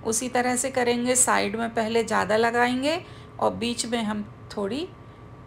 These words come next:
बाद में लगाएंगे। सबसे पहले हम साइड्स भरेंगे,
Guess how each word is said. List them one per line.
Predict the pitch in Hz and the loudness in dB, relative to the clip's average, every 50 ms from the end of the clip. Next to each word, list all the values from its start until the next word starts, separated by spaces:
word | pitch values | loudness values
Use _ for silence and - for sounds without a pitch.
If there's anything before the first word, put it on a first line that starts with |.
| - - - | -16 -6 4
बाद | 202 233 226 220 196 190 | 8 8 8 8 8 4
में | 185 190 | 0 0
लगाएंगे। | 180 170 170 165 170 165 160 156 156 151 160 190 214 | 2 2 2 0 0 -2 -2 -4 -4 -6 -6 -6 -4
सबसे | - - 220 - - 240 226 | 0 0 0 0 0 -4 -2
पहले | - 208 196 214 220 226 | -2 -2 -2 -2 0 -2
हम | 226 220 | -2 -2
साइड्स | 208 - - 190 175 180 190 190 196 190 | 0 0 2 2 2 2 0 -2 -4 -2
भरेंगे, | 202 202 214 226 240 247 254 269 311 370 | 0 0 2 2 0 0 0 0 -2 -4